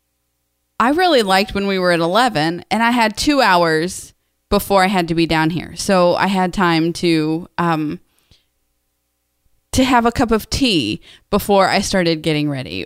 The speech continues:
or if I needed to lay down for thirty minutes before. And so to take away a whole hour of that,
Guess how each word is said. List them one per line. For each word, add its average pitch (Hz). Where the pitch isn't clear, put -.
or 185
if -
I 214
needed 214
to 196
lay 185
down 180
for 185
thirty 175
minutes 147
before. 180
And 190
so 190
to 208
take 233
away 190
a -
whole 208
hour 185
of 160
that, 147